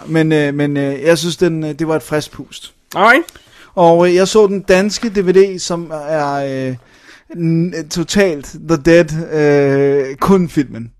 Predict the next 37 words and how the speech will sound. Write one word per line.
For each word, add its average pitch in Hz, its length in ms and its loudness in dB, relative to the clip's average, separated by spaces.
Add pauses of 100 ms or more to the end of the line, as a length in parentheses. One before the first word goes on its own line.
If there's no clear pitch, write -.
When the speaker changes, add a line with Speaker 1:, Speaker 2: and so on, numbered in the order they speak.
(140)
Speaker 1:
og 143 160 2
ikke 139 160 -2
noget 131 320 -2
andet 127 460 -6
end 120 160 -8
den. 98 120 -8
Speaker 2:
Det - 120 -6
er 165 40 0
Midget 156 540 0
eller 151 160 -4
en 147 140 -4
af 143 80 -8
de 151 160 -4
andre, 165 160 -4
ikke? 170 120 -6
Eller 160 160 -6
Mislabel, 156 720 -6
eller 160 100 -6
hvad 151 100 -8 (120)
Speaker 1:
Jeg 156 80 -8
Speaker 2:
hedder 156 60 -2
Speaker 1:
tror, 170 160 2
Speaker 2:
det? 165 100 0
Speaker 1:
det 160 60 -4
er 156 40 -2
Mislabel. 135 580 -2
Speaker 2:
Ja. 147 160 -4 (500)
Speaker 1:
Ja, 139 280 -6
det 135 80 -6
er, 135 120 0
det 127 100 -6
tror 123 140 -6
jeg, 104 60 -6
det 110 80 -6
er. 101 80 -8 (380)
Men 151 160 -4
f-, - 280 -16